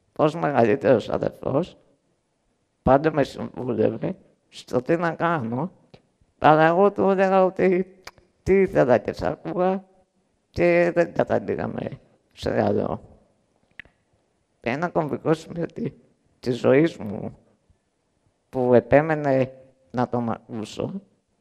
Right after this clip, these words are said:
ήταν όταν έκανα το μηχανογραφικό μου. Ε, ενώ η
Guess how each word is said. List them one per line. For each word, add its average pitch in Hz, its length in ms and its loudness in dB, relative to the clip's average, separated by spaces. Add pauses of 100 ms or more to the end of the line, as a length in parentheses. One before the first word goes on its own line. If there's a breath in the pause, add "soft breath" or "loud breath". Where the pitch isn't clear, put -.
(240)
ήταν 165 380 -2
όταν 165 320 -2
έκανα 170 560 -6 (440)
το 131 120 -4
μηχανογραφικό 135 840 -2
μου. - 320 -8 (1900)
Ε, 131 520 8 (580)
ενώ 143 400 0
η 147 460 0